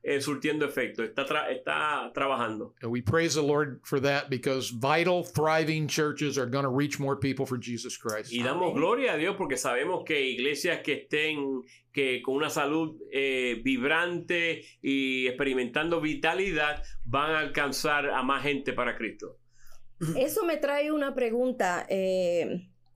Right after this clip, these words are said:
Speaker 3: aplaudimos, eh, el hecho de que más iglesias y más líderes se están involucrando en esta tarea de, de ayudar a las iglesias a cambiar su rumbo.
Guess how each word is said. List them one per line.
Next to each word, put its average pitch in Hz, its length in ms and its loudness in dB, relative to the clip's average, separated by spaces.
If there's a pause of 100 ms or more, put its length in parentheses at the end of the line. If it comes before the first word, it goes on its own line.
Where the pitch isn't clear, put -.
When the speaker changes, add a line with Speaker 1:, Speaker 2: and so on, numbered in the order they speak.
(380)
Speaker 3:
aplaudimos, 220 880 0 (480)
eh, 190 560 -2
el 196 140 0
hecho 202 340 0
de 214 200 -2
que 196 220 0
más 208 320 -2
iglesias 202 600 -2
y 190 80 -2
más 190 240 -2
líderes 208 420 0
se 214 40 -2
están 190 240 -2
involucrando 208 920 -2 (640)
en 185 80 0
esta 196 260 -2
tarea 185 580 0 (280)
de, 180 640 0
de 202 80 0
ayudar 190 320 2
a 202 80 2
las 214 160 -2
iglesias 208 500 -2
a 185 140 -2
cambiar 190 440 0
su 202 160 -4
rumbo. 214 560 0